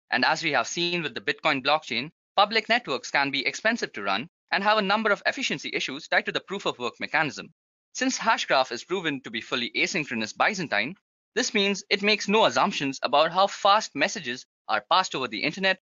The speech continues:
and no proof of work is needed, which makes Hashgraph both cheap and efficient. Now, the next point we are gonna compare them is security, and especially the security from D DoS attacks.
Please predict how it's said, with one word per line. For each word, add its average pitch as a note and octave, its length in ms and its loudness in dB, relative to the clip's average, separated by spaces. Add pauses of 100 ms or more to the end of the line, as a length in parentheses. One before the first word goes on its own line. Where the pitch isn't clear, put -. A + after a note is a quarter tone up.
(160)
and G#3 180 2
no A3 120 2
proof B3+ 280 -6
of - 160 -4
work D#3+ 240 0 (120)
is E3+ 160 -2
needed, F3+ 300 0 (300)
which F#3 180 0
makes A3 240 2
Hashgraph D#3 640 0
both A2 200 -6
cheap G#3 320 -2
and A3 160 0
efficient. A2+ 400 -4 (360)
Now, A3 220 4
the G#3 120 -4
next B3+ 220 0
point D3+ 220 2
we B2+ 80 2
are B2 40 0
gonna A2 200 -4
compare E3 360 2
them F3 300 0
is - 140 -2
security, D#3+ 640 0 (320)
and G#3+ 220 0
especially G3 560 -2
the C3+ 120 -10
security F3 580 0
from A2 300 -2
D D#3 140 -6
DoS A2+ 380 -4
attacks. - 480 -14